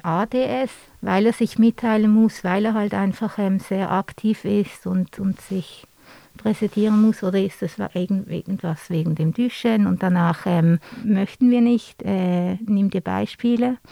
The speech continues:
weil es gibt ganz viele andere Kinder mit diesen Symptomen und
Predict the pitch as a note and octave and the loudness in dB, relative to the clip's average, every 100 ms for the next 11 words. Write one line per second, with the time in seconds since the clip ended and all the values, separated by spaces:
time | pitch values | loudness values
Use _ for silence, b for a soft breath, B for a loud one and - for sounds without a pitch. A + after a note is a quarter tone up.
0 | B B B B G3+ F#3+ F#3 F3+ - - | B B B B -6 -2 -2 -4 -8 -18
1 | - G3 - G3 F#3+ G#3 F#3+ F#3+ G3+ A3 | -10 -10 -4 -4 -2 -2 0 2 0 -2
2 | - A3+ A3 G#3+ G#3+ - G#3 A3+ A3 A3 | 0 2 2 2 -2 -2 -2 0 0 -2
3 | G#3+ G#3+ G#3 G#3+ G3+ G3+ F#3+ F#3+ | -2 -2 0 0 0 -2 -2 -4